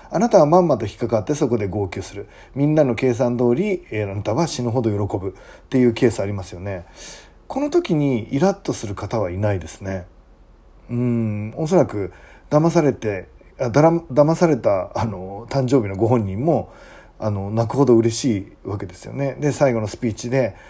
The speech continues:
えー、「こんなことしてくれてありがとうね」って、「素敵な一年にしたいと思います」なんて泣きながらお話をするわけです。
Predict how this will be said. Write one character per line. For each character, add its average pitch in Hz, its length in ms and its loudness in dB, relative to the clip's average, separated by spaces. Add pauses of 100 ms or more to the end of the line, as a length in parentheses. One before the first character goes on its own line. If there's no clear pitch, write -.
(180)
え 110 120 -4
ー、 - 40 -4
「こ 123 120 -4
ん 113 40 -2
な 113 80 2
こ 110 100 -4
と 110 80 -4
し - 80 -10
て 104 120 -10
く 107 100 -8
れ 98 80 -6
て 113 80 -6
あ 107 60 -4
り 117 80 0
が 110 120 0
と 101 100 -8
う 98 60 -8
ね」 120 160 -4
っ - 20 -6
て、 98 380 -10
「素 - 80 -14
敵 120 160 -6
な 110 80 -4
一 107 160 -6
年 98 140 -8
に 92 40 -10
し - 80 -12
た 110 120 -4
い 98 60 -6
と 110 60 -8
思 110 120 -4
い 110 60 -2
ま 117 120 -2
す」 117 100 -10
な 90 120 -8
ん - 20 -10
て 95 80 -12
泣 98 160 -6
き 113 80 -8
な 101 100 -4
が 98 100 -4
ら 98 60 -2
お 92 40 -4
話 90 260 -10
を 87 80 -12
す - 140 -10
る 104 60 -4
わ 104 120 0
け 87 80 -6
で - 80 -12
す。 - 160 -16